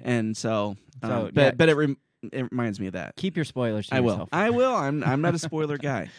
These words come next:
Speaker 1: I'm not.
Speaker 2: I mean, it has been how many years since Game of
Speaker 1: <laughs>
Speaker 2: Thrones?
Speaker 1: Two years.
Speaker 2: <laughs> So,
Speaker 1: Two years.
Speaker 2: I
Speaker 1: Since
Speaker 2: mean,
Speaker 1: your
Speaker 2: but
Speaker 1: basement went down.
Speaker 2: by now, I should be finished with it. Well, it's been two years since we,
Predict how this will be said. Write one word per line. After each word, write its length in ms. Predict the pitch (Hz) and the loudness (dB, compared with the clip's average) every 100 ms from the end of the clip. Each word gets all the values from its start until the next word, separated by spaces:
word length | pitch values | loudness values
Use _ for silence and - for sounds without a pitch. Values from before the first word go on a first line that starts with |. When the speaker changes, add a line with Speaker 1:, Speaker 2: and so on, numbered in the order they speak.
| - | -8
Speaker 1:
I'm 120 | 117 | -6
not. 160 | 123 147 | -4 -2
Speaker 2:
I 100 | 143 | 0
mean, 160 | 147 | 0
it 80 | 139 | 0
has 180 | 143 139 | -2 -2
been 220 | 139 127 | -2 -2
how 140 | 123 131 | 0 0
many 180 | 131 | 0
years 280 | 123 123 120 | 0 -2 -2
since 220 | 131 123 | -2 -2
Game 220 | 147 156 139 | 0 2 2
of 60 | |
Speaker 1:
<laughs> 40 | - | 2
Speaker 2:
Thrones? 300 | 135 135 - | 0 0 2
Speaker 1:
Two 100 | 151 | 4
years. 420 | 123 110 110 170 - | 4 0 -2 -6 -8
Speaker 2:
<laughs> 60 | |
So, 280 | - 151 127 - | -4 -2 -2 -2
Speaker 1:
Two 100 | 139 | 2
years. 160 | 117 110 | 2 4
Speaker 2:
I 100 | 131 | 4
Speaker 1:
Since 20 | |
Speaker 2:
mean, 120 | 170 | 4
Speaker 1:
your 80 | 170 | 4
Speaker 2:
but 40 | 139 | 2
Speaker 1:
basement 360 | 143 - 120 | 0 2 0
went 140 | 110 104 | 0 -4
down. 280 | 110 107 110 | -4 -6 -4
Speaker 2:
by 160 | 139 139 | -4 -2
now, 340 | 147 165 151 | -4 -4 -4
I 140 | - 127 | -4 -6
should 340 | - 143 131 | -6 -8 -6
be 180 | 123 120 | -8 -8
finished 560 | - 120 110 113 - - | -6 -8 -6 -10 -14 -12
with 160 | 113 | -12
it. 100 | - | -10
Well, 140 | 139 170 | -4 -4
it's 100 | 147 | -4
been 140 | 160 | -8
two 120 | 143 160 | -8 -6
years 260 | 147 127 | -6 -8
since 320 | - 131 - 117 | -8 -12 -12 -14
we, 440 | 123 143 123 | -10 -8 -8